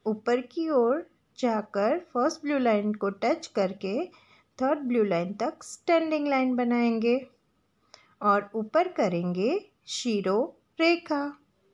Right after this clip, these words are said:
व्यंजन त। बच्चों, इस तरह आपको व्यंजन त को आपकी क्लास वर्क बुक में लिखना है।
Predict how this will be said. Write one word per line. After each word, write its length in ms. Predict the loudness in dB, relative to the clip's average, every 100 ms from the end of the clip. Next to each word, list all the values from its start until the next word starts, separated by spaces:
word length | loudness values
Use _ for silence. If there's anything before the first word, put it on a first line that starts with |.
| _ _ _ _ _ -12
व्यंजन 840 | -2 2 2 2 -2 -2 -2 -4 -12 _ 0
त। 280 | 4 4 2 -6 _ _ _ _ _ _ _ _ _ _ _ _ _ _ _ _ _ -2
बच्चों, 440 | -2 0 -4 -6 -6 _ _ _
इस 200 | -2 -2 0
तरह 440 | 2 4 4 2 -2 -12 -20 _ 0
आपको 480 | 2 2 -2 -4 0 0 -2 -8 _ _
व्यंजन 580 | 0 0 2 0 0 0 0
त 180 | 2 2 0
को 140 | 0 0 0 -4 -2
आपकी 580 | -2 -2 _ -8 -2 -2 -4 -20 -4
क्लास 340 | 0 0 2
वर्क 140 | 0 2
बुक 220 | 0 -2
में 360 | -2 -2 -2 -8 _ _ -2
लिखना 420 | 0 2 4 4 4
है। 220 | 2